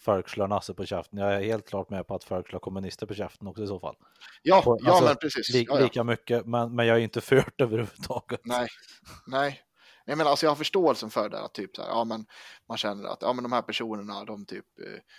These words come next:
Speaker 2: eh, vill, eh, typ dö-, döda mig och min familj och om de fick som de ville,
Speaker 1: Mm.
Speaker 2: jag tycker att de ska ha på käften. Jag, jag kan förstå det.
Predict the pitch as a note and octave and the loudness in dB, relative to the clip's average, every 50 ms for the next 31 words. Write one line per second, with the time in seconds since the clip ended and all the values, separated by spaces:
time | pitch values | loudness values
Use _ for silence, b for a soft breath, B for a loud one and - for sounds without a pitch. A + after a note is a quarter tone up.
0 | b b b b b _ _ - - - - - - G2 G2+ - - - - - | b b b b b _ _ -18 -16 -16 -14 -12 -12 -12 -12 -12 -12 -14 -14 -14
1 | G1+ - - - - _ _ _ _ _ _ _ _ _ - - E2 - _ - | -14 -16 -16 -18 -20 _ _ _ _ _ _ _ _ _ -14 -14 -14 -14 _ -14
2 | - - - - - - G2+ G2 - - F#2 - - - - - - - - - | -12 -12 -12 -12 -10 -10 -10 -8 -8 -8 -10 -10 -10 -12 -14 -18 -18 -20 -20 -16
3 | - G#2 G#2 F#2+ G2 F#2+ F#2 F2+ G#2+ - - - F#2+ G2+ F#2+ F#2+ - - - - | -14 -12 -10 -10 -10 -12 -12 -14 -16 -16 -16 -16 -14 -14 -14 -14 -14 -14 -14 -14
4 | F#2+ F2 F2 - - - _ - G2 F#2+ F2 F2 F2+ - - - - - - - | -14 -14 -14 -16 -18 -20 _ -18 -16 -16 -16 -16 -16 -18 -18 -18 -18 -18 -18 -18
5 | F2 F2 F2 E2+ F2 D#2+ D#2+ - G2 G2+ A2 A#2 A2+ - - - - - E2+ - | -18 -18 -16 -16 -14 -14 -12 -10 -8 -8 -6 -8 -8 -10 -16 -20 -20 -20 -20 -20
6 | - _ _ _ - - - G2+ - - - - G2+ A#2+ A#2+ A2 B2+ B2+ B2 - | -20 _ _ _ -12 -12 -10 -10 -12 -14 -14 -8 -6 -6 -4 -2 -4 -4 -4 -6
7 | _ - A#2 G#2+ - A#2 - - G2+ F2 - - | _ -8 -8 -6 -6 -8 -8 -6 -6 -8 -8 -10